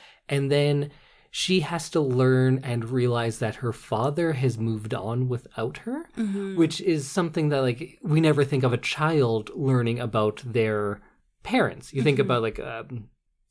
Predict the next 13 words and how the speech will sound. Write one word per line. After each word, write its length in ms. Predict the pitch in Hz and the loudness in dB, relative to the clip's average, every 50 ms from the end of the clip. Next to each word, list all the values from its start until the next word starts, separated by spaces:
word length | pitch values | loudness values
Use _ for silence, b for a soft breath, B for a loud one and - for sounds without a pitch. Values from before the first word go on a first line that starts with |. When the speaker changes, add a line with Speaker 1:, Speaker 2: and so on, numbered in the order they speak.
| _ _ _ | _ _ _
Speaker 1:
an 120 | - 135 127 | -6 -4 -2
ex-boyfriend 640 | 127 120 - - 120 123 127 123 120 - 120 113 110 | -2 -2 -4 -6 0 2 2 2 2 0 -2 -2 -2
or 60 | 113 104 | -2 -2
girlfriend 420 | 110 110 104 101 - 101 95 98 | 0 -2 -2 -2 -6 -12 -10 -10
or 60 | 98 | -10
something 360 | 98 - 107 101 104 107 104 | -10 -10 -10 -12 -10 -8 -6
has 120 | 107 104 107 | -6 -4 -2
moved 180 | 113 113 107 165 | -2 0 0 0
Speaker 2:
Right. 100 | 131 117 | 0 0
Speaker 1:
on 220 | 101 101 98 101 | -2 -4 -6 -6
without 420 | 98 98 - - 98 95 - - 110 | -8 -10 -10 -10 -12 -12 -12 -12 -12
you. 180 | 98 98 101 | -12 -12 -10
But 220 | 104 117 117 113 | -10 -10 -10 -10